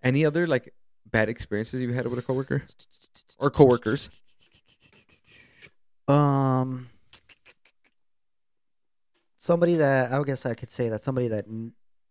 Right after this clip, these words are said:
Speaker 2: thinks that you're, you're doing something the wrong way when you're doing it the right way, and they're actually wrong, but they're
Speaker 1: Mm.
Speaker 2: so focused and they're, they're, they think they're so right that they're fighting with you on it.
Speaker 1: Oh, yeah.
Speaker 2: I'm like, "Dude, th-, I know that I'm doing
Speaker 1: Yikes.
Speaker 2: this the right way."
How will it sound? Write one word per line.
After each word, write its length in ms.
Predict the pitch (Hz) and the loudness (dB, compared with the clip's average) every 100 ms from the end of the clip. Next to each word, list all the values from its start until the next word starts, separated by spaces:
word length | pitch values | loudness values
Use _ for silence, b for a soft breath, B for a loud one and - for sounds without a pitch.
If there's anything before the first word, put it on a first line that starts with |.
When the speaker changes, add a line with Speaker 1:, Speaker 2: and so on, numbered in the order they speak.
| _ _ | _ _
Speaker 2:
thinks 340 | - 120 135 - | -6 -6 -6 -6
that 240 | 127 107 - | -4 -4 -8
you're, 380 | 127 113 110 110 110 - | -14 -10 -6 -6 -8 -8
you're 320 | 127 143 151 | 2 4 4
doing 200 | 147 156 | 2 -4
something 260 | 151 151 139 | -6 -8 -8
the 80 | |
wrong 160 | 131 123 | -6 -4
way 140 | 127 | -4
when 160 | 127 113 | -4 -6
you're 100 | 110 | -8
doing 220 | 110 110 | -6 -6
it 80 | 107 | -8
the 60 | 104 | -10
right 200 | 98 - | -10 -6
way, 180 | 110 120 | -4 -4
and 160 | 101 | -6
they're 180 | 107 110 | -4 -4
actually 280 | 107 - 110 | -6 -10 -16
wrong, 380 | 107 95 113 117 | -14 -14 -14 -10
but 140 | 101 - | -12 -8
they're 400 | 110 113 107 113 | -4 -2 0 -2
Speaker 1:
Mm. 60 | 98 | -6
Speaker 2:
so 440 | 107 127 113 113 - - _ _ _ | -6 -4 -4 -8 -18 -20 _ _ _
focused 420 | 127 120 127 120 | -2 -2 -2 -8
and 100 | 113 | -8
they're, 120 | 107 113 - | -8 -8 -6
they're, 120 | 110 - - | -6 -6 -8
they 100 | 120 | -6
think 180 | 117 117 | -6 -10
they're 120 | 110 | -10
so 200 | - 110 | -8 -6
right 320 | 104 101 113 | -6 -6 -10
that 140 | 107 101 | -12 -10
they're 180 | 107 - _ | -10 -10 _
fighting 240 | 113 117 | -10 -8
with 160 | 120 127 | -12 -8
you 120 | 143 | -6
on 140 | 143 156 | -6 -6
it. 100 | - | -4
Speaker 1:
Oh, 240 | 104 101 98 | -2 -2 -6
yeah. 140 | 104 95 104 | -12 -14 -14
Speaker 2:
I'm 100 | 113 | -10
like, 160 | 117 113 | -8 -4
"Dude, 300 | 120 110 104 - _ - | -4 -6 -10 -20 _ -8
th-, 160 | 117 120 | -6 -4
I 100 | 117 | -2
know 220 | 120 139 | 6 8
that 180 | 147 135 | 8 6
I'm 80 | 127 | 2
doing 200 | 123 131 | 4 4
Speaker 1:
Yikes. 40 | 123 | 2
Speaker 2:
this 140 | 113 | 0
the 100 | 127 | 2
right 180 | 120 113 | 2 2
way." 340 | 113 110 98 | -2 -4 -8